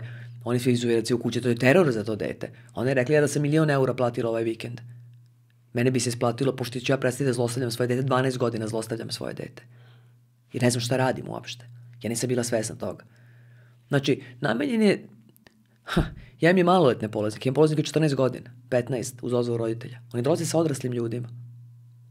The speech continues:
Sa odraslim ljudima, učestvuju rame uz rame sa njima. Namenjen je svakom ko, ko ima ideju da bi mogao da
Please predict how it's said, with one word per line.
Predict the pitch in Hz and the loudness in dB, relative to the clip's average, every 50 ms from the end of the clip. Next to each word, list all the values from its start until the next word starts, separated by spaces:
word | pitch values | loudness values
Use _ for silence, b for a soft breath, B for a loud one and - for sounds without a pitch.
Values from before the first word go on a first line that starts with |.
| - - - - - - | -20 -20 -20 -20 -20 -16
Sa | - - 147 | -12 -10 -8
odraslim | - 208 202 202 208 | -6 -6 -6 -6 -4
ljudima, | 190 196 196 190 196 185 143 | -2 -2 -2 -2 -2 -4 -4
učestvuju | 127 123 - 170 165 - 151 139 127 123 - - - - - - - - - | -4 -4 -4 -4 -2 -2 0 0 0 0 -2 -6 -12 -16 -18 -20 -18 -6 -2
rame | 120 131 143 139 135 | 0 0 0 0 0
uz | 135 131 | -2 0
rame | 131 135 135 127 110 | 0 -2 -2 -2 -4
sa | 202 - - | -4 -4 -4
njima. | 117 107 98 - B B B B B B B B B B B B B B B _ _ _ _ _ _ _ _ _ _ _ _ _ _ _ _ _ _ _ _ _ _ | -4 -4 -6 -8 B B B B B B B B B B B B B B B _ _ _ _ _ _ _ _ _ _ _ _ _ _ _ _ _ _ _ _ _ _
Namenjen | - 147 175 214 262 269 240 190 | 2 4 6 6 6 6 6 6
je | 170 | 6
svakom | 165 - 170 185 214 208 - 170 151 135 | 4 2 2 2 2 2 2 2 0 0
ko, | 143 - - 165 160 156 - - - - _ _ _ _ _ _ _ _ _ _ _ _ _ _ _ _ _ _ _ _ _ _ | 0 0 0 2 2 2 0 -2 -8 -16 _ _ _ _ _ _ _ _ _ _ _ _ _ _ _ _ _ _ _ _ _ _
ko | - - 151 160 160 165 165 160 151 143 - - - - - - _ _ _ | -6 2 4 6 8 10 8 8 6 4 0 -8 -14 -20 -20 -20 _ _ _
ima | - 170 190 185 165 | 2 2 4 4 4
ideju | 143 139 139 143 156 | 4 6 6 6 8
da | 151 151 | 8 6
bi | 147 135 127 | 4 4 2
mogao | 135 135 135 127 113 | 2 2 2 2 2
da | 117 113 113 113 113 110 | 0 0 0 0 -2 -4